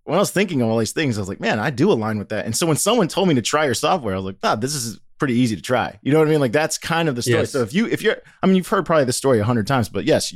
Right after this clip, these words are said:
Speaker 1: you're absolutely true that you're, the way you're writing is finding, 'cause you're opinionated software.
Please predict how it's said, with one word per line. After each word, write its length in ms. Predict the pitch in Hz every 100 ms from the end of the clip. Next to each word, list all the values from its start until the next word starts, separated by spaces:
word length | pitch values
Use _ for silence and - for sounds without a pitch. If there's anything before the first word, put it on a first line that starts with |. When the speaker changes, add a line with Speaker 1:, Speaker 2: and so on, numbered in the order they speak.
| -
Speaker 1:
you're 340 | 123 156 -
absolutely 340 | 139 156 151
true 180 | 113 151
that 100 | 117
you're, 140 | 90 -
the 120 | 107
way 200 | 113 160
you're 100 | 143
writing 460 | 135 147 127 104 -
is 380 | 135 139 123 - _ _ _ _
finding, 480 | - 120 170 117 101
'cause 200 | - 92
you're 100 | 107
opinionated 580 | 101 127 135 127 127 110
software. 500 | - 151 - 98